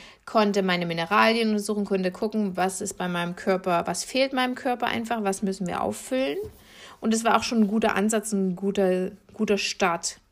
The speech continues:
für die Therapie. Allerdings kann eine Heilpraktikerin keine Hormone verschreiben oder halt manch andere, ähm, Mittel oder Medizin, die man vielleicht nehmen sollte, um sich zu erholen. Das darf sie natürlich nicht.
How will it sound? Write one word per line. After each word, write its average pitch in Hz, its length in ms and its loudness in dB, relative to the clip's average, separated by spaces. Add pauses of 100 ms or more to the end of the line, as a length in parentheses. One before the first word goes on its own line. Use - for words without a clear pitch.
(140)
für - 160 -4
die 175 140 -4
Therapie. 165 680 -10 (480)
Allerdings 254 420 4
kann 233 180 0
eine 220 100 -2
Heilpraktikerin 214 960 -2 (220)
keine 190 420 0
Hormone 202 460 2
verschreiben 190 680 0
oder 180 300 0
halt 175 160 -2
manch 170 280 -6
andere, 175 420 -4 (480)
ähm, 175 400 0 (640)
Mittel 208 380 2
oder 185 220 2
Medizin, 180 560 0
die 202 80 2
man 185 160 0
vielleicht 185 300 -4
nehmen 240 280 0
sollte, 220 640 2 (160)
um 208 260 0
sich 208 320 -4
zu 208 180 -2
erholen. 185 640 -2 (380)
Das 190 160 -2
darf 180 220 4
sie 180 140 -2
natürlich 170 420 -4
nicht. 294 340 -4